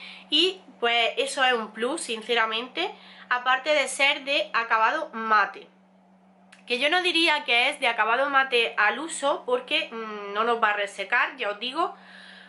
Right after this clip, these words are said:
pero sí que lo que viene siendo su textura pues le da ese extra de brillito y a lo mejor no queda totalmente mate como nos gustaría a aquellas que somos asiduas a los labiales mate.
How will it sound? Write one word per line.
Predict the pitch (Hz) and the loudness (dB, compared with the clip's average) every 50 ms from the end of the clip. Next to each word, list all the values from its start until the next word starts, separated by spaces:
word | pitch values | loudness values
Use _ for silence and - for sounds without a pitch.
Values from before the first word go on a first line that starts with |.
| - - - | -20 -14 -4
pero | - 285 285 302 311 | -2 -2 0 0 -2
sí | 330 - - 311 294 302 | -2 -2 -6 -8 -6 -4
que | - 320 320 | -2 0 2
lo | 311 285 277 | 2 0 0
que | 254 240 | 0 -2
viene | 240 240 254 277 294 | 0 0 0 0 -2
siendo | 285 - - 320 302 294 302 302 294 294 285 285 285 | -4 -6 -4 -4 -2 0 2 4 4 6 6 4 2
su | - - - 285 285 285 277 269 269 269 262 254 254 254 240 214 - - - - - - - - - - - - - - - - - - - - | 0 -8 -12 -10 -10 -8 -8 -6 -8 -8 -10 -10 -10 -10 -10 -12 -14 -20 -20 -20 -20 -20 -20 -20 -20 -20 -20 -20 -20 -20 -18 -18 -18 -18 -20 -6
textura | - 262 254 262 - - - 330 339 311 302 302 339 339 - | -4 -4 -4 -4 -6 -6 -2 0 2 4 4 4 2 0 0
pues | 247 240 226 233 | -2 -2 -2 2
le | 233 220 226 | 2 2 2
da | 240 247 269 302 - - | 4 4 2 2 0 -2
ese | - 262 269 - - 311 294 277 277 - | -10 -10 -10 -10 -6 -4 -4 -4 -4 -4
extra | 254 269 269 - - - 294 294 | -6 -6 -6 -8 -2 0 0 0
de | 285 269 247 | 2 -2 -4
brillito | 220 226 233 240 254 320 339 339 - - 277 285 349 370 - - - - - - - _ _ _ | -4 -4 -6 -4 0 2 0 0 2 0 -2 -2 -2 -2 -8 -18 -20 -20 -20 -20 -20 _ _ _
y | 262 | -4
a | 247 247 | 0 2
lo | 247 247 | 2 2
mejor | 247 254 254 247 294 302 311 | 2 0 2 4 2 2 2
no | 320 320 320 320 | 2 -2 -4 -2
queda | 311 294 294 294 294 294 | -2 0 2 2 2 0
totalmente | 262 247 - 240 247 254 269 269 269 269 269 262 | -2 -2 0 0 0 0 -4 -6 -6 -6 -8 -6
mate | 247 240 233 247 240 - 277 | 0 2 2 0 0 -4 -10
como | - - 214 233 240 277 - - - - - - - - - - | -8 -8 -6 -4 -4 -6 -6 -8 -14 -20 -20 -20 -20 -20 -18 -10
nos | 233 233 240 240 226 | -2 0 0 0 0
gustaría | 233 247 240 - 285 262 254 254 254 262 285 | -4 -10 -6 -2 -2 -2 -2 0 0 0 0
a | 302 294 - 208 202 | 0 0 0 0 0
aquellas | 208 202 - 226 226 233 262 285 277 | 0 0 0 0 2 2 2 0 -2
que | - 240 | -6 -12
somos | 233 - - 226 220 247 269 330 - - - - - - - - - - - - | -12 -6 -6 -4 2 2 2 2 0 -6 -18 -20 -20 -20 -20 -20 -20 -18 -4 -2
asiduas | 247 254 247 - - 269 262 226 262 277 285 294 311 - | -2 -2 -2 -4 -8 -10 -8 -4 0 2 2 2 2 2
a | 240 226 | 2 2
los | 226 220 214 | 2 0 0
labiales | 214 208 214 220 226 220 226 214 202 196 175 | 0 -2 -2 2 0 0 2 2 -2 -2 -2
mate. | 180 170 165 165 - - - | -2 -2 -2 -2 -4 -10 -18